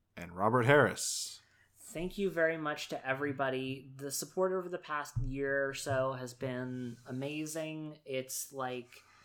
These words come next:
Speaker 2: this, this, this show would not be complete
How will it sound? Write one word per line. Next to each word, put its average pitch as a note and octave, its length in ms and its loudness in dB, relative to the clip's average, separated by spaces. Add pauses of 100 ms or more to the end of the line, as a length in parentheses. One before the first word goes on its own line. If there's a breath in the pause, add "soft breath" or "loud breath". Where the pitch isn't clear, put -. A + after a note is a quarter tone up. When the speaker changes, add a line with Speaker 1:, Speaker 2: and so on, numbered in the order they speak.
(160 soft breath)
Speaker 2:
this, G#3+ 380 -2
this, F#3 380 0
this F3+ 200 4
show B3 320 2
would A3 160 8
not E3+ 300 4
be D#3 140 2
complete C3+ 760 -6